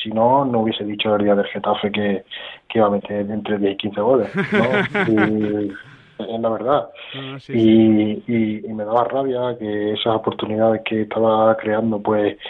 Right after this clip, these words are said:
Speaker 1: que se fuesen al limbo y, bueno, es verdad que al final también... Eh, la gente habla, y, pero bueno, yo siempre intento estar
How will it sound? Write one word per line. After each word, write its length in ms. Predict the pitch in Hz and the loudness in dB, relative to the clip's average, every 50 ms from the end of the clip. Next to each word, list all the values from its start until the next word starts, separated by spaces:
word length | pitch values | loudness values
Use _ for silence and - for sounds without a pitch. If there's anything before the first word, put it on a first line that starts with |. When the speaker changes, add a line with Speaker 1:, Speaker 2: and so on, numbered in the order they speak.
| - - - - - - _ | -14 -14 -16 -18 -18 -16 _
Speaker 1:
que 120 | - - - | -4 -2 -2
se 80 | 113 107 | -2 -2
fuesen 320 | - - - - 113 110 | -6 -6 -8 -6 -6 -4
al 120 | 104 104 113 | -4 0 0
limbo 500 | 139 151 143 135 135 135 135 135 135 127 | 0 2 4 4 4 6 6 4 2 0
y, 440 | 113 107 104 101 101 98 101 98 95 - - - | -2 -4 -4 -6 -8 -8 -10 -10 -12 -14 -18 -16
bueno, 260 | - - 104 101 98 - _ - | -10 -8 -6 -6 -8 -10 _ -10
es 80 | 104 | -8
verdad 280 | 104 101 104 107 104 101 | -8 -6 -4 -4 -4 -2
que 80 | 104 101 | 0 -2
al 100 | 101 98 - | -2 -2 -2
final 260 | - 101 104 104 104 | -4 -2 0 0 0
también... 460 | - - 101 104 104 104 104 101 98 - _ _ - - - - - _ _ _ _ _ _ _ - | 0 -2 0 0 2 2 0 0 -2 -6 _ _ -20 -20 -20 -20 -20 _ _ _ _ _ _ _ -2
Eh, 300 | 131 123 117 113 113 110 110 | 2 4 4 4 2 0 0
la 100 | 110 - | -2 -2
gente 340 | - - 117 113 113 117 110 | -2 -2 -4 -4 -2 -2 0
habla, 440 | 110 120 120 113 113 117 117 113 110 | 2 2 2 2 2 2 2 2 0
y, 160 | 104 101 101 | -2 -6 -10
pero 180 | - - 101 101 | -10 -8 -6 -6
bueno, 200 | 101 104 101 101 | -4 -4 -2 -2
yo 120 | 101 101 | 0 0
siempre 500 | 101 - 104 104 104 104 101 104 104 104 | 0 0 -2 -2 -2 0 0 2 2 2
intento 320 | 101 101 - 107 101 104 - | 0 0 -2 -4 -6 -6 -8
estar 540 | - - - 110 107 107 104 104 104 104 | -10 -4 0 2 2 2 2 2 0 -2